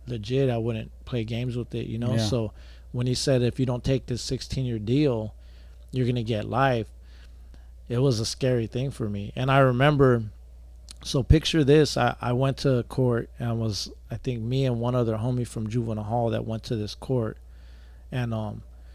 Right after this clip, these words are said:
Speaker 1: the bus was, like, filled with inmates going to this court. And then he told me this was my deal, and I was like, "Fuck, like, that's a long ass time." I was seventeen, I had to do sixteen years.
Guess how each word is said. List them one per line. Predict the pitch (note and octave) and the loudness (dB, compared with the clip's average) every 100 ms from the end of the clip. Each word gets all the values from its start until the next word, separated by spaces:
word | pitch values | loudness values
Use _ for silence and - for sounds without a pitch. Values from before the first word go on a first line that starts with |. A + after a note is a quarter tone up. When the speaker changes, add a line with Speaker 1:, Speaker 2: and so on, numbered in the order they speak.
| - - - - - | -20 -20 -20 -20 -4
Speaker 1:
the | C3 | -2
bus | G#2+ C3 C#3+ - | 4 6 6 4
was, | B2+ A#2 A#2 | 0 0 0
like, | A2 - | -2 -4
filled | - C#3+ C3+ B2 A2+ | -2 4 6 4 2
with | A2 - | -2 -2
inmates | B2+ A#2+ A2 - | -2 -2 -4 -6
going | - A#2+ A#2 | -6 -4 -4
to | - | -4
this | G#2+ G#2 | -4 -6
court. | - C#3 B2+ A2 - - - - | -6 -2 -2 -2 -8 -20 -20 -10
And | B2 A#2+ | -4 -2
then | A#2 | -2
he | A2 | -2
told | A2+ C3 B2 | -2 -2 0
me | A#2+ | 0
this | A#2 - | -2 -2
was | B2 | -4
my | A#2+ G#2+ | -4 -4
deal, | G2+ B2 B2+ A2+ G#2+ | -2 2 2 2 -2
and | A2+ A2 | -6 -4
I | |
was | A2 A2 A2+ | -4 -4 -4
like, | G2+ G2 | -6 -8
"Fuck, | - - C3+ B2+ A2+ - | -12 -10 -8 -6 -8 -10
like, | B2 A2 | -12 -10
that's | A2+ A#2 | -10 -10
a | - | -10
long | A2+ A2+ A#2 | -10 -8 -8
ass | G#2+ - | -8 -4
time." | C#3+ C#3 | -4 -2
I | A#2 | -4
was | G#2+ | -4
seventeen, | - C3+ A#2+ A2+ D3 C#3+ | -2 0 -2 -4 -4 -2
I | A#2+ | -2
had | A#2 | -2
to | A2 | -2
do | A2 | -4
sixteen | G#2+ B2+ A#2+ - C3+ A#2 | -4 -6 -8 -8 -6 -4
years. | G#2+ B2 G#3+ - | -2 -2 -4 -8